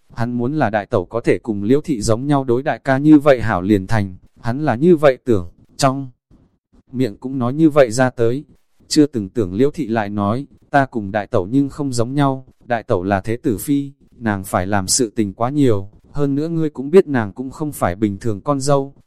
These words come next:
nếu ta ở vào đại tẩu vị trí, cũng không nhất định là như thế này." Trọng ca nhi nghi nói,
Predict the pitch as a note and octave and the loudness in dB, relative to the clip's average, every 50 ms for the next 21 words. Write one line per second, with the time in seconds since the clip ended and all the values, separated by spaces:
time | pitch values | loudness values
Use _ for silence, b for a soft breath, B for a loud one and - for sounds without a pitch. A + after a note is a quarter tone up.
0 | - - A2+ A2+ A#2 A#2+ - D3+ D3 C#3 B2+ G2+ F2+ G2 A2 G2+ F#2+ G#2+ G#2+ G2+ | -12 -4 0 0 0 0 2 0 0 0 0 -2 -2 0 -2 -2 0 0 -2 -2
1 | - B2 G2+ F2 F#2 A2 A2+ G#2+ - - A2+ A#2 B2 C3+ D3 C3+ _ _ _ _ | 0 -2 -2 -2 -2 -6 -6 -4 -4 -4 -4 -4 -4 -8 -10 -14 _ _ _ _
2 | - C3 C3 B2+ - D3+ D3 C#3+ D3 F#3 G3 F3+ E3 E3 B2+ G2+ G#2 G#2 G2+ G2+ | -12 -12 -12 -10 -8 -6 -4 -2 0 0 0 2 2 2 2 2 0 -2 -2 2
3 | A#2+ C3+ C3+ C3 - A#2+ C#3 D3 C3 A2 G2 F#2+ F2+ _ _ _ _ _ _ _ | 4 4 4 4 2 -2 -2 0 0 -2 -2 -4 -10 _ _ _ _ _ _ _
4 | _ _ _ - - A#2+ A2+ - - D3 C#3 C#3 C#3+ D3 C#3+ C#3 C#3+ D3 C#3 B2+ | _ _ _ -4 -4 -4 -4 -2 -2 0 0 4 6 6 6 8 6 4 4 2
5 | A2+ A2 A2+ B2+ D3+ | 2 0 0 -2 -4